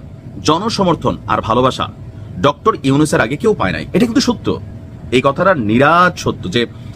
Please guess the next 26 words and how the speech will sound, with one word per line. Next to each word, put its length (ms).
বাংলাদেশের 420
ইতিহাসে 420
যে 160
কোনো 200
রাজনৈতিক 320
দল 100
ক্ষমতায় 340
আসলে 240
তাদের 260
দলের 200
ভোটটা 260
পায়, 220
কিন্তু 180
ডক্টর 260
ইউনূসকে 540
আওয়ামী 280
লীগ 120
ছাড়া 300
বাকি 300
যারাই 360
আছে 200
ফুল 240
সমর্থন 440
দিয়ে 140
কিন্তু 200
বসাইছিল। 420